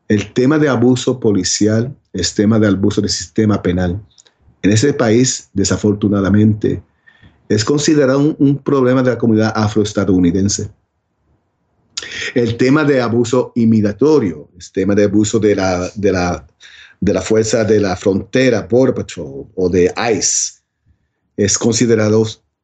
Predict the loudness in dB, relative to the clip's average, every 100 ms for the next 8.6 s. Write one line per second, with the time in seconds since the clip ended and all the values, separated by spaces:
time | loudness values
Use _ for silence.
0 | _ 0 2 4 4 4 2 0 -4 _
1 | _ _ _ _ _ _ _ _ _ -2
2 | 0 2 2 2 2 2 -2 0 2 2
3 | 0 -6 _ _ -2 0 0 -2 -4 -10
4 | _ _ _ _ _ _ _ _ _ _
5 | -2 0 4 4 6 4 4 0 -2 0
6 | -2 0 2 2 -2 -6 _ _ -20 -20
7 | _ -4 -2 0 2 2 2 0 0 0
8 | 0 0 0 -2 -10